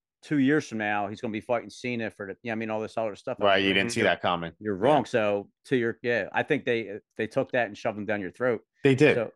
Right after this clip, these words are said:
Speaker 1: yeah.
Speaker 2: They just kept trying with Edge over and over, and, uh, you
Speaker 3: Yeah,
Speaker 2: know.
Speaker 3: and I, I agree with that, but I
Speaker 1: Mm.
Speaker 3: do think that he, I could see, like, "Oh, yeah,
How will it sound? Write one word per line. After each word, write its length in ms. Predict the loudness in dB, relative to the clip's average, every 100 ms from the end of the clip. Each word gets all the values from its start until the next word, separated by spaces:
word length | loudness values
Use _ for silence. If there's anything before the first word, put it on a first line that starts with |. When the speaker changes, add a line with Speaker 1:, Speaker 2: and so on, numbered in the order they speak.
| -4
Speaker 1:
yeah. 160 | 0
Speaker 2:
They 80 | 2
just 220 | 2 0
kept 280 | 0 2 2
trying 380 | 0 2 4 2
with 140 | 2 2
Edge 260 | 2 2
over 240 | -2 -2 -2
and 80 | -2
over, 380 | -2 -4 -8
and, 120 | -6 -8
uh, 80 | -4
you 60 |
Speaker 3:
Yeah, 220 | 4 6 6
Speaker 2:
know. 80 | 4
Speaker 3:
and 220 | 2 4
I, 320 | 4 2 0 _
I 200 | 2 4
agree 400 | 2 -2 -4 -4
with 240 | -4 -10 -8
that, 360 | -6 -6 -8 -14
but 220 | -2 2
I 140 | 2 2
Speaker 1:
Mm. 60 |
Speaker 3:
do 180 | 2 0
think 360 | 0 -2 -2 -2
that 180 | -4
he, 520 | -2 -6 -4 -6 -8 -14 _ _ _ _ _
I 160 | 0 2
could 220 | -2 -4
see, 380 | -4 0 0 0
like, 300 | -2 -4 -4
"Oh, 240 | -6 -4
yeah, 180 | -6